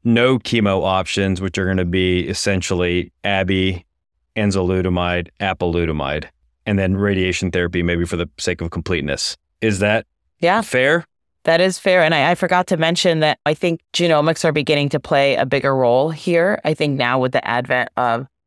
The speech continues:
Speaker 2: widespread genomic profiling, really to help guide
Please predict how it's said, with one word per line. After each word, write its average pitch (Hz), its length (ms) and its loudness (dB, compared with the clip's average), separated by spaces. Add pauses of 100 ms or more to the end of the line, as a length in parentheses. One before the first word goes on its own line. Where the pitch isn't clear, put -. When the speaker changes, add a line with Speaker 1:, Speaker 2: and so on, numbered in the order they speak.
(180)
Speaker 2:
widespread 127 800 0
genomic 120 360 0
profiling, 139 600 0
really 170 200 4
to 147 80 2
help 131 260 -2
guide 120 320 -2